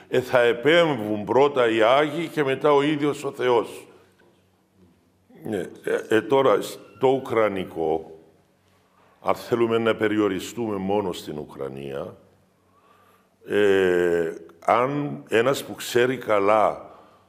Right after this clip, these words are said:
τι κρύβει αυτός ο επόλεμος, ναι, ε, είναι ένας πόλεμος όπου θέλουν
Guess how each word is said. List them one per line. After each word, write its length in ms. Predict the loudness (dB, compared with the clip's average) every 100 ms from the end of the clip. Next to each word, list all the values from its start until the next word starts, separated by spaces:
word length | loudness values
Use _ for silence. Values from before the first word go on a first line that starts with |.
| _ _ _ _ _ _ _
τι 100 | -16
κρύβει 1000 | -8 -4 -2 -2 -6 -8 -8 -10 -12 -16
αυτός 580 | -16 -16 -12 -4 -4 -2
ο 280 | -4 -2 -4
επόλεμος, 1200 | -6 -10 -4 0 0 0 -4 -6 -10 -12 -20 -20 _ _ _ _ _ _ _ -20 -20 _ _ _
ναι, 300 | -8 -4 -4 -6 -20 _ _ _ -2
ε, 720 | 2 4 4 4 4 0 0
είναι 280 | 0 2 0
ένας 340 | 2 -2 -2
πόλεμος 520 | 0 2 2 0 0
όπου 240 | -4 -4 -10
θέλουν 960 | 0 2 4 2 0 -2 -4 -10